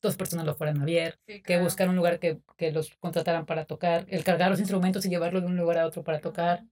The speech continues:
Speaker 2: claro,
Speaker 1: el sufrir
Speaker 2: claro.
Speaker 1: todas esas situaciones para llegar hasta ese,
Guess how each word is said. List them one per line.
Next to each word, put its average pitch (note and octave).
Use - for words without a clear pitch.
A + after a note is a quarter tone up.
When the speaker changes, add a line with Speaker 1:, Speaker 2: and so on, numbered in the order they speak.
Speaker 2:
claro, -
Speaker 1:
el G3+
sufrir G#3+
Speaker 2:
claro. A3+
Speaker 1:
todas A#3
esas A3+
situaciones G3
para F#3
llegar E3+
hasta -
ese, E3